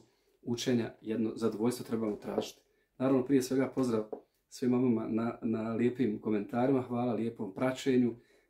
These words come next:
Vidim dosta vas ima i vidim da ste prilično zadovoljni sa ovim što radim. Ja naravno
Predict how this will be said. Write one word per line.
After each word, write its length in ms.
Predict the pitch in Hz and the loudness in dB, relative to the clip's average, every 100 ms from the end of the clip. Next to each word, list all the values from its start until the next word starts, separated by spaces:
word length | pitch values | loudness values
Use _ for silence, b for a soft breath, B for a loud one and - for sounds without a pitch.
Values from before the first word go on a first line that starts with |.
| - | -2
Vidim 240 | 127 127 | 2 4
dosta 300 | 131 135 - | 4 2 0
vas 180 | 117 - | -4 -2
ima 240 | 123 117 117 | 0 0 0
i 100 | 120 | 0
vidim 220 | 120 117 | 2 2
da 60 | 107 | 0
ste 200 | - 117 | -4 -10
prilično 420 | - 123 123 107 | -4 -2 0 0
zadovoljni 400 | 123 120 110 101 - b b | 0 2 2 0 -8 b b
sa 200 | - - | -6 0
ovim 180 | 113 113 | 2 2
što 160 | - 113 | 0 -4
radim. 260 | 123 113 | -2 -2
Ja 100 | 110 | -2
naravno 400 | 113 120 117 104 | 0 2 2 0